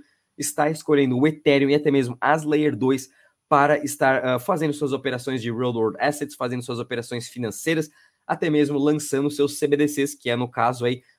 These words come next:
da Noruega, que tá utilizando o blockchain da Arbitrum pra estar lançando o seu C B D C. Então,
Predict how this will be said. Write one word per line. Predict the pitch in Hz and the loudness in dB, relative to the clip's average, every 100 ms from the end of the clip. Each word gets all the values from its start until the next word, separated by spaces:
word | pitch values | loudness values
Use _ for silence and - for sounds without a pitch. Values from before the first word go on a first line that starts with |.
| _ | _
da | 135 127 | 0 0
Noruega, | 135 139 127 120 104 | 2 2 2 2 -2
que | _ | _
tá | 120 | -8
utilizando | 113 127 110 127 123 | -6 -10 -6 -4 -4
o | 117 | -4
blockchain | 123 123 - 139 117 | -4 -4 -4 -4 0
da | 135 - | 0 2
Arbitrum | - 151 127 147 147 147 | 0 0 4 2 2 -6
pra | 147 143 | -4 -4
estar | 135 139 | -4 -4
lançando | 135 131 127 | -6 -6 -8
o | 127 | -6
seu | 127 123 | -6 -6
C | - 131 | -6 -4
B | 123 | -2
D | 131 | -2
C. | - 110 | -4 -6
Então, | 104 123 | -4 -6